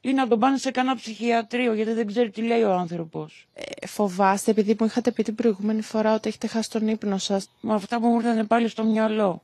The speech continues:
Speaker 1: Μου έρχονται πάλι αναμνήσεις. Δηλαδή, δεν μπορώ να κοιμηθώ τη νύχτα.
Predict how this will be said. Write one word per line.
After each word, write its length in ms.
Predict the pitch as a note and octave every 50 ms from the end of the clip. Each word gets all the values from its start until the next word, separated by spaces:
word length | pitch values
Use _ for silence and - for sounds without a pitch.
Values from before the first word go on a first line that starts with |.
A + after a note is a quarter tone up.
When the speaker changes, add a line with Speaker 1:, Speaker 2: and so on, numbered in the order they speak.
| _ _ -
Speaker 1:
Μου 280 | A#3+ A#3 B3 B3+ B3+
έρχονται 360 | C4 B3+ G3+ A3 G3+ F#3+ A3+
πάλι 380 | G#3+ - B3+ B3 B3 B3 A#3+ A#3
αναμνήσεις. 800 | A3+ A3+ A#3 A#3 A3+ A#3 A#3 A#3 A3+ G#3 - - D#3+ D3 C#3+ - -
Δηλαδή, 540 | F3+ F#3+ G3 G3+ G#3 G#3+ A#3 A#3 A3+ A3+ A3
δεν 120 | A#3 A3+
μπορώ 160 | G#3 A#3 A#3
να 80 | A#3 A3+
κοιμηθώ 440 | - - G#3+ G#3 G#3+ G#3 A#3 B3 A#3+
τη 140 | - G3
νύχτα. 540 | E3+ F3 E3+ E3 - _ - D#3+ D#3 D#3 D#3